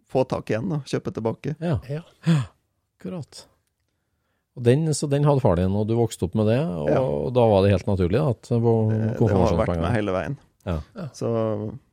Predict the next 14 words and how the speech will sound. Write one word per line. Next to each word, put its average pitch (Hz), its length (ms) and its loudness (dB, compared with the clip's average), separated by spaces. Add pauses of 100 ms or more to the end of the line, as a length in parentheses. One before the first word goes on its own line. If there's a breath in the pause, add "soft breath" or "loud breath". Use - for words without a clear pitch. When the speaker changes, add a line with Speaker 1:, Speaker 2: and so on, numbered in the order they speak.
Speaker 1:
men 135 120 -2
ikke 139 180 -2
bare 143 260 2
folkevogn. 143 500 -2
Jeg 147 400 -2
husker - 240 -6
vi 104 60 -2
kjørte 131 260 -2
langturer 110 680 0
fra 113 680 -2
Molde 120 400 -2
til 113 260 -2
Trøndelag 113 480 -2
i 113 340 0